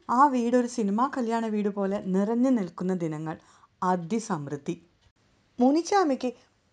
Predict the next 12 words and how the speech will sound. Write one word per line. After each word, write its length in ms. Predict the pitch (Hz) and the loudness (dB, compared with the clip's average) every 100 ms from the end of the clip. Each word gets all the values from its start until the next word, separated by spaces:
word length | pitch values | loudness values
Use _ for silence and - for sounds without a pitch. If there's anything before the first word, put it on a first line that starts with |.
| - | 4
പരിപ്പും 460 | 254 302 320 370 349 | 4 4 0 -2 -2
പൂഷണിക്കായും 840 | - 240 226 - 262 254 254 262 | -2 -2 -2 -2 0 4 4 2
ഇട്ട് 200 | 214 - | -2 -2
വെച്ച 260 | 233 196 - | 0 0 -4
കൂട്ടാൻ 500 | 208 196 185 180 196 - | -6 -4 -4 0 0 -2
വളരെ 420 | 156 175 208 240 | -6 -2 2 2
ഇഷ്ടമായിരുന്നു. 640 | 254 - 165 160 156 151 160 _ _ _ _ _ _ _ - | 2 -4 -6 -4 -8 -8 -14 _ _ _ _ _ _ _ 2
തമിഴ് 320 | 240 247 269 | 4 6 6
അവർ 200 | 247 226 233 - _ _ - | 6 4 -2 -2 _ _ -6
അതിന് 340 | 208 202 208 - _ _ | -4 -2 -4 -8 _ _
കൂട്ടെന്ന് 560 | - 247 262 254 196 175 | -2 0 4 4 4 0
പറയും. 280 | 156 139 | -2 -4